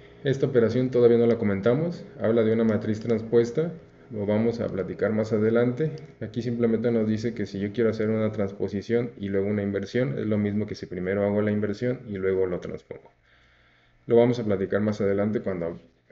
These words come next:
veamos el tema de matriz transpuesta. Bueno, y ahora sí, vamos a, a entrar a los ejercicios, y antes de entrar a los ejercicios, pues vamos a platicar de algunos métodos que existen para invertir matrices.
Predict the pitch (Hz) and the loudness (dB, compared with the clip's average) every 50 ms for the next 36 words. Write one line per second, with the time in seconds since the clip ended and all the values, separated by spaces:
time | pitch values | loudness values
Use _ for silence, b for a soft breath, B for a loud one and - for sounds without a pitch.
0 | - - 101 98 95 95 101 - - 95 90 - 101 101 104 101 98 95 92 90 | -12 -8 -6 -6 -6 -6 -8 -12 -12 -12 -8 -6 -4 -2 0 0 0 0 -2 -6
1 | 87 82 - 90 95 92 - - - _ _ _ - - 95 90 85 - _ - | -8 -8 -8 -8 -8 -8 -10 -14 -20 _ _ _ -16 -14 -12 -12 -14 -14 _ -10
2 | - 78 - - - - - _ _ _ _ _ _ _ b b b b b b | -8 -8 -10 -12 -20 -20 -20 _ _ _ _ _ _ _ b b b b b b
3 | b b b b b b 131 131 127 123 - - 120 123 131 135 139 135 - 151 | b b b b b b -2 0 0 0 2 2 4 4 6 6 4 2 2 0
4 | 156 156 - - - - 117 120 123 127 123 127 117 - - 101 104 104 98 117 | 0 -2 -4 -8 -6 -2 0 2 2 2 0 0 -2 -2 -2 -2 -2 -2 0 4
5 | 113 117 120 120 117 - 123 104 113 110 107 127 131 131 131 156 165 165 - - | 4 4 6 4 2 0 0 0 0 0 2 0 -2 0 0 -2 -2 -4 -6 -8
6 | - 127 120 120 117 123 123 120 120 110 95 95 101 101 113 113 117 117 123 120 | -4 -2 -2 0 0 -2 -2 0 0 0 0 -2 -2 0 2 4 4 4 4 2
7 | - 127 113 117 117 117 123 123 123 143 135 - - 110 107 101 107 107 113 117 | 0 -2 -2 -2 -2 -2 -2 -2 -2 -4 -4 -2 0 0 0 2 2 0 0 -2
8 | - 110 - 101 92 92 98 - 104 107 113 110 107 107 104 107 107 107 104 107 | -4 -4 -4 -2 -2 -2 -2 -2 0 2 2 4 2 2 2 2 0 0 0 0
9 | 107 107 104 107 117 117 117 113 - - 101 95 - - 107 104 - 127 123 113 | 0 0 2 2 2 2 2 2 0 -2 -4 -4 -4 -4 -4 -4 -4 -4 -4 -2
10 | - 107 98 95 95 92 90 - - - 98 101 95 101 - 110 98 95 - - | -2 -2 0 0 0 -2 -2 -4 -4 -2 -2 -2 -2 -4 -4 -6 -6 -6 -6 -8
11 | 80 71 - - - _ - _ | -10 -10 -12 -16 -20 _ -20 _